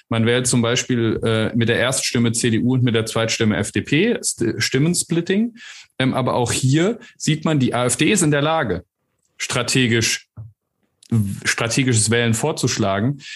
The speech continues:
Ähm, und ich glaube, dass wir eben da nochmal bewusst machen sollten, ähm, das sollten Demokraten auch sein,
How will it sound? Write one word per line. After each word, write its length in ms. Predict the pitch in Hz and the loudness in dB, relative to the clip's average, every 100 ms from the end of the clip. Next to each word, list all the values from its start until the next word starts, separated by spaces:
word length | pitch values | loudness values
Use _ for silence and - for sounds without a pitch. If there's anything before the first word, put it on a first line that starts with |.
| - 120 | -8 -4
Ähm, 160 | 117 | -2
und 120 | 120 120 | 0 0
ich 120 | 117 | 0
glaube, 320 | 113 147 175 | 0 0 0
dass 200 | 143 - | 0 0
wir 100 | 131 | 0
eben 340 | 127 123 110 - | 2 2 0 -2
da 100 | 110 | -2
nochmal 260 | 127 - 120 | 0 0 0
bewusst 380 | 110 143 - | 2 2 0
machen 220 | 165 160 147 | -2 0 0
sollten, 460 | 147 147 151 156 - - - 104 | 0 0 -2 -4 -8 -20 -8 -2
ähm, 200 | 113 110 | 0 0
das 200 | 104 - | 0 2
sollten 260 | 135 190 | 0 0
Demokraten 640 | 147 127 - 113 139 135 - | 2 0 0 -2 0 -2 -2
auch 240 | 101 110 | -2 -2
sein, 460 | - 139 165 220 | -2 0 0 -2